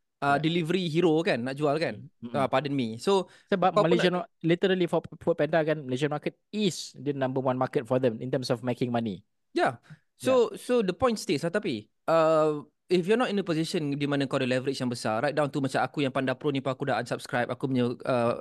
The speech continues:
Speaker 1: experience pun makin lama makin teruk. Um, don't, don't demand too much. If the story is true lah, kalau mengikut sumber ni,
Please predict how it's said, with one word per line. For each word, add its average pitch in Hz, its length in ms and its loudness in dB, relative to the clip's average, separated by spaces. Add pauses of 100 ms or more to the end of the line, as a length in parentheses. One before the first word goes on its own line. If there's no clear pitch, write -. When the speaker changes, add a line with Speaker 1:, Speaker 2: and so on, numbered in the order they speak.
Speaker 1:
experience 139 400 0
pun 147 80 -2
makin 127 240 0
lama 123 160 0
makin 123 160 -2
teruk. 120 320 -2 (560)
Um, 120 560 0 (160)
don't, 175 320 4
don't 165 160 4
demand 143 320 2
too 123 80 0
much. - 400 -2
If 139 80 0
the 143 80 2
story 160 320 4
is 151 160 0
true 151 160 2
lah, 170 80 2
kalau 156 160 -2
mengikut 151 400 -4
sumber 160 320 2
ni, 185 160 0